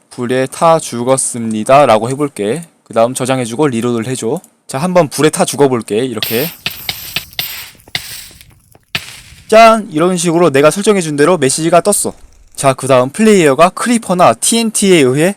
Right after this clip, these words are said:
터져 죽었을 때 뜨는 메시지를 한번 만들어 볼게. 마찬가지로 이걸 복사 붙여넣기 해서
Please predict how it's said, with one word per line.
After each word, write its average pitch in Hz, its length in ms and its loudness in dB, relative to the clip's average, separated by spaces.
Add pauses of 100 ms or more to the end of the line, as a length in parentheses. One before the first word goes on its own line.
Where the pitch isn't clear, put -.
(120)
터져 247 260 2
죽었을 139 420 0
때 131 220 2
뜨는 175 300 -2
메시지를 120 500 -2
한번 139 260 -2
만들어 113 320 0
볼게. 101 440 -6 (160)
마찬가지로 127 560 -4
이걸 131 260 2
복사 139 300 0
붙여넣기 123 440 -6
해서 175 300 -2